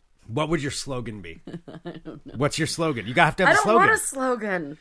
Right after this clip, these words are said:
Speaker 2: That's too
Speaker 1: Oh,
Speaker 2: much
Speaker 1: but
Speaker 2: to
Speaker 1: you
Speaker 2: think
Speaker 1: need to
Speaker 2: about
Speaker 1: have a s-,
Speaker 2: right
Speaker 1: no,
Speaker 2: now.
Speaker 1: you need to have a slogan. I mean, this is how, I mean, you're,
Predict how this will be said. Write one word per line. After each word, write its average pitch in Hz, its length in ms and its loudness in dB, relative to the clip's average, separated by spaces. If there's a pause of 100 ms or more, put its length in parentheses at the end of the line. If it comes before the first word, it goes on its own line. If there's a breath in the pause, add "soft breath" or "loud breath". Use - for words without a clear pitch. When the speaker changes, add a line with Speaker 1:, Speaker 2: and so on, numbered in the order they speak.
Speaker 2:
That's - 180 -8
too - 120 -2
Speaker 1:
Oh, - 20 2
Speaker 2:
much - 100 0
Speaker 1:
but - 100 4
Speaker 2:
to 196 80 -2
Speaker 1:
you 185 80 4
Speaker 2:
think 196 80 4
Speaker 1:
need 220 140 6
to 233 60 8
Speaker 2:
about 196 120 8
Speaker 1:
have 170 80 4
a 170 40 2
s-, 170 60 2
Speaker 2:
right 160 60 -4
Speaker 1:
no, 208 160 6
Speaker 2:
now. 208 80 4
Speaker 1:
you 175 60 2
need 202 180 2
to 202 60 4
have 165 140 4
a 139 40 -2
slogan. 175 440 -2
I 113 40 -6
mean, 120 140 -6
this 131 160 -10
is 156 80 -8
how, 135 380 -2 (560 soft breath)
I 143 80 -2
mean, 147 160 -2
you're, 175 260 2